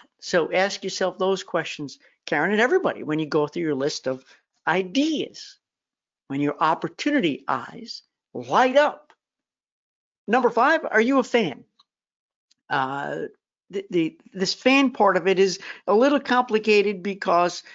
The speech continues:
you know, these celebrities, whatever status they are, uh, probably get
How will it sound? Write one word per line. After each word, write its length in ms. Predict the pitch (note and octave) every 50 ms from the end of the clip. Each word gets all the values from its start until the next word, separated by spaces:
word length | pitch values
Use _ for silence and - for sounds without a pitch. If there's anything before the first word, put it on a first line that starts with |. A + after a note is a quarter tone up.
| - _ _ _
you 100 | - G#3
know, 220 | F3 D#3+ E3 D#3+
these 400 | D#3 F3 F#3 F#3+ F#3+ F3+ - - _ _ _ _ _ _ _
celebrities, 1300 | - - - - - - F#3+ F3 E3+ F3 F#3 G3 F3 - D3 C3 - - C3 D#3 F3 F#3 - - - - _ _ _ _
whatever 340 | _ C3 C#3 D3+ C#3 C#3+ C#3 -
status 600 | - - - F3 D#3+ C#3+ C3+ C3 C#3 C3+ - -
they 240 | - C3+ B2 B2 - -
are, 460 | C#3 B2+ A2+ A2+ A#2+ B2+ E3 G#3 G#3 _ _ _ _ _ _ _ _ _ _ _ _ _ _ _ _
uh, 580 | C#3+ C#3+ D3 D3 D3 D3 D3 D3+ D3 D3 D3 C#3+ C3+ - - - - _ _
probably 360 | - F#3 F3+ F3 F3+ F3+ F3
get 300 | - D#3+ D#3+ D#3 D3+